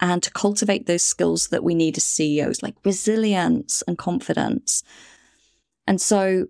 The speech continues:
Quiet Power, the Mini Mind, has no business strategy in whatsoever. This is literally about you taking the tools that I'm gonna share, working through them together for eight weeks, and then knowing that you have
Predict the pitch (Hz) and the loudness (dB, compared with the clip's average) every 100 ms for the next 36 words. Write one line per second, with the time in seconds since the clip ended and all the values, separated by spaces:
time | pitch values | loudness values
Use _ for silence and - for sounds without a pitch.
0 | - - 233 - 220 190 185 208 220 180 | -4 0 0 2 2 2 2 4 2 2
1 | 156 156 156 - _ _ - 208 208 254 | 2 2 0 -2 _ _ 0 0 2 2
2 | 240 226 208 196 185 180 170 - 185 - | 2 2 2 0 -2 0 0 0 0 -2
3 | 175 170 175 214 190 - - 156 196 165 | 0 2 4 2 0 0 0 2 0 2
4 | 160 160 180 185 - - 240 196 175 175 | 0 0 0 2 0 0 0 0 0 0
5 | - - 175 175 170 - 156 147 - 180 | 0 0 2 2 0 -2 -2 -2 0 0
6 | - 196 185 - _ - - - 175 175 | 2 0 0 -4 _ -6 -2 0 2 2
7 | 262 302 - 196 175 175 156 - - 165 | 2 0 -2 0 0 0 0 2 2 2
8 | 190 247 - 165 190 - 247 240 202 185 | 2 2 0 0 0 2 0 2 0 0
9 | 190 - - 165 165 208 320 - - - | 0 -2 0 0 2 2 0 -4 -14 -12
10 | - 170 - 170 277 - - - - - | -2 -2 2 2 2 0 -4 -4 -12 -20
11 | _ - 196 208 208 190 190 226 226 - | _ -2 2 2 2 2 2 2 0 0
12 | 190 - - 185 175 175 | -2 -2 0 0 0 -2